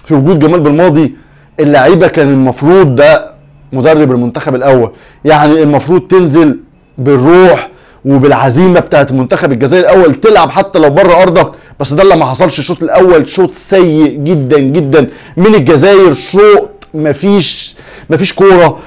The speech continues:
مفيش هجمات، مهج-، يعني مفيش هجمة شوطة على الجون تقدر تقول فرصة. أنا ما كنتش متوقع إن منتخب الجزائر المحليين هيبقى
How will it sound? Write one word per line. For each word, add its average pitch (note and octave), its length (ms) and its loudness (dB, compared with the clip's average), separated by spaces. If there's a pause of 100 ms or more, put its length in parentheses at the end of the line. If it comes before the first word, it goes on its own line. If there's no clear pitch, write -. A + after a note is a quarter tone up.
(140)
مفيش D3 380 -2
هجمات، E3 520 0
مهج-، D3 360 0
يعني C#3 360 0
مفيش C#3 340 -4
هجمة E3 320 0
شوطة F#3+ 340 0
على C3+ 320 2
الجون D#3+ 440 2
تقدر D#3+ 260 0
تقول E3 260 -2
فرصة. F3 480 0 (840)
أنا E3 180 0
ما D#3+ 80 -2
كنتش C#3 300 -10
متوقع D3 540 0
إن C3+ 60 -2
منتخب C3+ 360 -2
الجزائر C3+ 300 0
المحليين D3+ 400 0
هيبقى D#3 560 -2